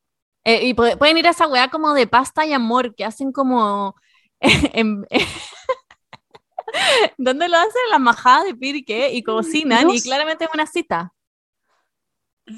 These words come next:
Speaker 2: no tenía idea.
Speaker 1: Y hacen como, eh, pasta, te enseñan a hacer pasta y hacen como una guerra de harina y te lo tiráis en la cara. Y eso es muy como que es una
Speaker 2: Ay,
Speaker 1: cita, como que tú no me
Speaker 2: qué
Speaker 1: invitarías a esa weá.
Speaker 2: No, ni cagando. Pero,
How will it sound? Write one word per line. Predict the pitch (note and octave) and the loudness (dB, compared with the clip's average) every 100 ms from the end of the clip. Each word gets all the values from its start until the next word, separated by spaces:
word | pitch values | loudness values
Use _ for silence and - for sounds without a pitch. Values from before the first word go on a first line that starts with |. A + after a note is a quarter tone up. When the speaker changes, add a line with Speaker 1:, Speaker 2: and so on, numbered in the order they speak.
| C#4 D4+ | -8 -4
Speaker 2:
no | D#4+ | -2
tenía | C#4+ C#4+ F4 | -2 0 0
idea. | F4 C#4+ D4+ F#4+ A#3+ G#3+ G#3+ | -2 -6 -4 -2 0 0 0
Speaker 1:
Y | A#3 | 0
hacen | C4 D#4+ | 0 -2
como, | D#4 D4 C4+ B3+ A#3 | -6 0 4 4 4
eh, | G#3+ G#3 G#3 | 0 -2 0
pasta, | B3+ C#4+ C4+ | 2 2 0
te | A3+ | -6
enseñan | A3 C4 | -4 -4
a | |
hacer | C#4 C4 | -2 0
pasta | B3 C4+ - | 2 2 2
y | C#4+ | 0
hacen | C4 C#4 | 0 -4
como | C4 | -4
una | C4 | -2
guerra | A#3+ B3+ C4+ | -2 2 2
de | A#3+ | 2
harina | A3+ B3+ A#3 | 2 0 -2
y | A3 | -4
te | |
lo | G3+ | -6
tiráis | G3 G3+ A#3 | -6 -4 -2
en | B3 | -2
la | A3 | -2
cara. | A3 G#3 | 0 0
Y | A3+ | 0
eso | B3 | -2
es | D#4+ | -2
muy | C#4+ C#4+ | -2 -4
como | D#4+ D#4+ | -8 -8
que | D#4 | -6
es | |
una | D4+ D#4 | -4 -4
Speaker 2:
Ay, | |
Speaker 1:
cita, | C#4+ F#4+ F#3 | -6 -6 -6
como | F#3 G3 | -6 -8
que | |
tú | G3+ | -6
no | A#3 | -4
me | |
Speaker 2:
qué | B3+ | -2
Speaker 1:
invitarías | A#3 F3+ F#3+ G3+ | -2 -2 -2 -2
a | |
esa | A3 A#3 | -2 -4
weá. | C4+ G#3+ - _ _ _ _ _ - | -4 -4 -8 _ _ _ _ _ -8
Speaker 2:
No, | A3+ A#3 G3 | 0 2 0
ni | F#3+ | -2
cagando. | G3 G3 G3+ F3+ - _ _ - - | -2 -2 -6 -8 -12 _ _ -16 0
Pero, | A#3+ A#3 A3 G#3 | 4 6 6 4